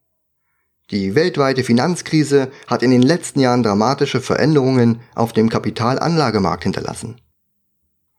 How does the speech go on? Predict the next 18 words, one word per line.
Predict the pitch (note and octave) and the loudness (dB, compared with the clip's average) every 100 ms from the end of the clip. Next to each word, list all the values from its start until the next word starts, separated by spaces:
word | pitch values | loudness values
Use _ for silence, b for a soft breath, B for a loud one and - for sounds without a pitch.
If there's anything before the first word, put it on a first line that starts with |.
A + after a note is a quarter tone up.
| _ _ _ - | _ _ _ -4
Dies | A#2 A2 | 0 0
bestätigte | - A2 - E3+ E3+ - D3 | 0 -2 0 -2 -2 0 0
viele | D3 G3+ G#3 F3 | 2 0 2 2
deutsche | C3+ A#2+ A#2+ G2 | 2 0 0 -6
Sparer, | - F#2 B2+ C3+ C3 B2+ b b b - | -4 -2 -2 -2 -4 -6 b b b -6
dass | G#2+ - | -6 -4
einfaches | C#3 G3 G3 F3+ E3 - | -2 0 0 0 -2 -4
Sparen | - D#3 F3+ A#2+ F#2+ F2+ | -2 0 0 0 -2 -2
doch | F2+ | -4
die | - F2+ | -4 -10
bessere | - G#2+ D3 D3 C3 - | -4 -2 -2 -2 -2 -2
Altersversorgung | C3 C#3 C3 A#2+ G#2+ E2 D2 C2 | -2 -2 -2 -2 0 0 -2 -8
ist. | - - - _ _ _ _ _ _ _ | -12 -16 -20 _ _ _ _ _ _ _
Noch | D3+ C#3 | -4 0
immer | F#3+ F3+ D3+ | 2 2 0
stehen | - C3+ B2 A2+ | 2 4 4 4
traditionell | - C#3 D3 - A#2 A2 | 0 -2 -2 0 2 4
Sparbücher | A2 - C3 A#2+ B2+ B2+ A#2+ A#2 | 2 0 -2 0 0 2 0 0